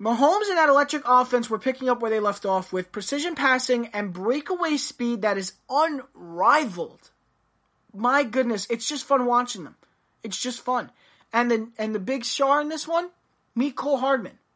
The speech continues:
the Georgia wide receiver. He's aiming to land a starting spot with the Chiefs, and he's doing a hell of a job, man. I saw him burst out for a run off a screen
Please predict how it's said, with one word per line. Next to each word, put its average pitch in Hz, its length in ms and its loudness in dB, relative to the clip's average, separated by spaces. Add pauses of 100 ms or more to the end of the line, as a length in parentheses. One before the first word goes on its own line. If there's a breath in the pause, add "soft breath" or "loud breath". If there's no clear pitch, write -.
(220)
the 220 100 -10
Georgia 254 360 4
wide 254 220 2
receiver. 240 480 -6 (280 soft breath)
He's 285 320 -2
aiming 285 320 0
to 285 100 -6
land 269 240 0
a 240 40 -6
starting 254 320 2
spot 254 280 0
with 220 120 -6
the 196 60 -16
Chiefs, 277 420 -6 (100)
and 202 160 -6
he's 208 160 -8
doing 220 340 -2
a 170 80 -2
hell 208 280 2
of 254 80 4
a 254 60 0
job, 208 380 0
man. 151 340 -10 (880 soft breath)
I 277 160 6
saw 294 320 6
him 262 260 0
burst 233 460 4 (180)
out 262 320 4 (380)
for 226 180 2
a 220 40 4
run 240 360 4 (840)
off 214 180 -2
a 185 40 -10
screen 254 480 -2